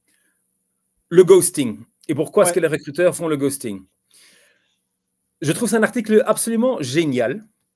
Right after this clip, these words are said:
Speaker 1: parce qu'en fait, ça montre qu'il y a tellement de choses qui reviennent et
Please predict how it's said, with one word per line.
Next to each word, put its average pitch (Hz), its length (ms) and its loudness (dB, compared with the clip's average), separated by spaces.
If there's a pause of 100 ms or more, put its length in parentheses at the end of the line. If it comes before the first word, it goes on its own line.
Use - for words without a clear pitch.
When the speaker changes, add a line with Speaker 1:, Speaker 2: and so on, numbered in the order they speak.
(580)
Speaker 1:
parce - 180 -2
qu'en 175 160 -2
fait, 294 180 -2
ça 196 160 -2
montre 254 260 -2
qu'il 190 100 -4
y - 40 -12
a - 40 -20 (120)
tellement 330 460 0
de 226 80 -4
choses - 640 -2 (320)
qui 208 120 -6
reviennent 208 640 2
et 180 200 -2